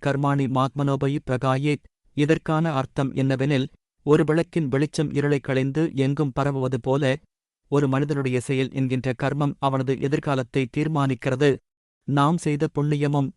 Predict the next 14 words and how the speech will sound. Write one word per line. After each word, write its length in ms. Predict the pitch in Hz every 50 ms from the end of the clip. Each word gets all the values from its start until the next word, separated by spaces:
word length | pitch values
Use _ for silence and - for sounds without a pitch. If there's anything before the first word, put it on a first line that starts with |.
| _ _ _
பாபமும் 560 | - 139 139 143 151 151 156 151 139 131 - _ _ _
நம்முடைய 500 | - 139 139 147 160 165 156 160 151 147 135
துன்பங்களை 500 | - 143 151 147 156 151 147 147 143 135 131
நிர்ணயிக்கின்றன. 840 | 123 135 139 147 156 160 151 139 - 147 127 127 131 139 147 135 131 - _ _ _ -
நம்முடைய 520 | 139 139 143 143 160 175 170 170 165 160
கடந்த 360 | 151 - 143 135 135 131 131
வாழ்வின் 420 | 123 131 131 147 160 156 160 143 139 -
புனிதத்தன்மை 600 | 143 143 143 147 139 - - 139 139 143 139 131
மற்றும் 320 | 131 135 127 - - 131 123 -
தீமைகள் 480 | - 135 135 131 127 156 156 139 135 - _ _ _ _ _ _ _
இந்த 260 | - 147 147 139 135
வாழ்க்கையில் 520 | 127 131 135 151 160 - - 156 151 139 -
விளைவு 320 | 131 139 139 147 139 139 - 139
தருகின்றன. 500 | 123 127 120 127 123 135 135 143 135